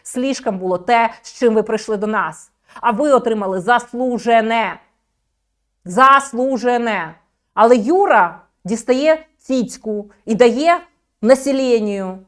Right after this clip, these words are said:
і далі падати в цю яму кончених,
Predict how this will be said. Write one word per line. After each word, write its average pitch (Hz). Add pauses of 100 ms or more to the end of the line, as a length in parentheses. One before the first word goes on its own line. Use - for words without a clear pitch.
(240)
і 233
далі 254 (180)
падати 226
в 254
цю 254 (100)
яму 185 (600)
кончених, 196